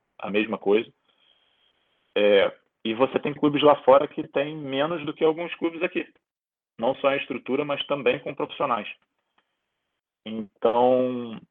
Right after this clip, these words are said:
muitas vezes os atletas vão lá pra fora e sentem falta de algum, alguns, é, algumas especialidades e algum tipo de, de trabalho que a gente executa aqui no Brasil. E aí isso, na realidade, é a valorização, é, nossa, né? E aí eu acho isso.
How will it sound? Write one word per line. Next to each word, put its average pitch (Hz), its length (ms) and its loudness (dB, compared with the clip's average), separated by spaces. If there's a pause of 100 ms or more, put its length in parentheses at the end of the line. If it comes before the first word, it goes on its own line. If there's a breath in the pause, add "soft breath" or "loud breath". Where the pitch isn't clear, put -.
(120)
muitas 131 400 2
vezes 127 360 2
os 117 100 -4
atletas 113 400 6
vão 113 120 2
lá 131 100 8
pra 123 140 2
fora 120 260 4
e - 140 -4
sentem 143 280 -8 (120)
falta - 360 0 (560)
de 104 140 -8
algum, 107 500 -4
alguns, 110 460 -2 (340)
é, 98 220 -2
algumas 101 340 -2
especialidades 101 640 2
e 110 40 2
algum 107 180 0
tipo - 260 -6
de, 107 120 -4
de - 400 -20
trabalho 101 380 2
que - 80 -2
a 107 60 2
gente 101 200 -4
executa 104 360 -6
aqui - 120 -12
no 104 60 -10
Brasil. 104 380 -4 (760 soft breath)
E 101 160 4
aí 104 140 8
isso, 110 160 2
na 117 80 2
realidade, 113 340 6
é - 20 6
a 113 40 6
valorização, 120 880 2 (400)
é, 101 720 -6 (320)
nossa, 107 320 2
né? 98 160 -12 (640)
E 98 140 0
aí 98 80 8
eu 101 140 8
acho 104 240 4
isso. - 240 -4